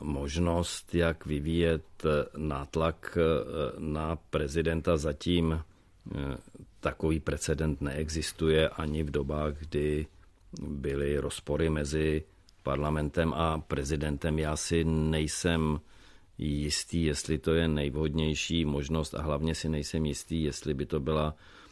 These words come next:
nejúčinnější možnost, protože eh, nějak nepochybuju o tom, že v okamžiku, kdyby parlament zkrátil prezidentovi rozpočet, tak by se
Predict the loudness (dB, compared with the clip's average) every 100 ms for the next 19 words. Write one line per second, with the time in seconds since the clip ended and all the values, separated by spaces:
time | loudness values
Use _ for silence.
0 | -20 -10 -4 -2 -2 -4 -4 -4 0 0
1 | 0 -2 -2 0 0 0 -2 -2 -4 -6
2 | -4 -2 -4 0 0 0 -2 -12 -20 -20
3 | -20 -14 -8 -6 -4 -6 -10 -14 -12 -2
4 | 0 0 0 -2 -2 -4 -2 0 2 2
5 | 0 -2 -2 -2 -4 -4 -2 -2 -2 -4
6 | -2 -2 0 0 0 -2 -2 0 0 -2
7 | -4 -4 -4 -4 -4 -4 -4 -2 -2 -2
8 | -2 -2 -4 -8 -4 -6 -4 -8 -6 -6
9 | -2 -2